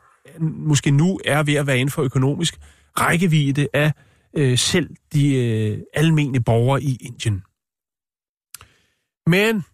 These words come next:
Chili International Holding har selvfølgelig også godt kunne se, øh, den spirende, den eksplosive interesse, der har været for fidget spinner, så derfor så har de lavet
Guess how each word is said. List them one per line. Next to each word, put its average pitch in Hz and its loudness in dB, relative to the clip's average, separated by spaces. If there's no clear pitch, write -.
Chili 214 2
International 196 0
Holding 170 2
har 160 -2
selvfølgelig 151 -2
også 156 -2
godt 156 0
kunne 160 0
se, 123 -2
øh, 104 -2
den 143 0
spirende, 165 0
den 160 -6
eksplosive 156 0
interesse, 127 0
der 156 0
har 127 2
været 123 2
for - -8
fidget 208 -4
spinner, 107 0
så 113 -2
derfor 143 -2
så 151 0
har 147 2
de 143 0
lavet 120 0